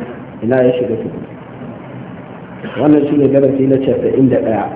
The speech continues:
Malam ya ce, "Wa an Fulayh, قال حدثني عباس بن سهل، قال اجتمع أبو حميد وأبو أسيد وسهل بن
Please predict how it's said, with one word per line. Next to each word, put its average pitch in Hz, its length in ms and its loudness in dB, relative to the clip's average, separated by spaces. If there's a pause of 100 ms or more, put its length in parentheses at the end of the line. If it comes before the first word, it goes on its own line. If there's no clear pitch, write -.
(2250)
Malam 151 320 4
ya 151 160 6
ce, 143 80 6
"Wa 127 180 4
an 160 160 2
Fulayh, 151 680 6 (1200)
قال 151 160 2
حدثني 147 560 4
عباس 143 480 4
بن 135 80 6 (160)
سهل، 160 240 4 (1400)
قال 147 160 4
اجتمع 156 580 2
أبو 151 220 4
حميد 147 320 4 (160)
وأبو 143 300 4 (180)
أسيد 147 320 4
وسهل 139 400 4
بن 139 200 2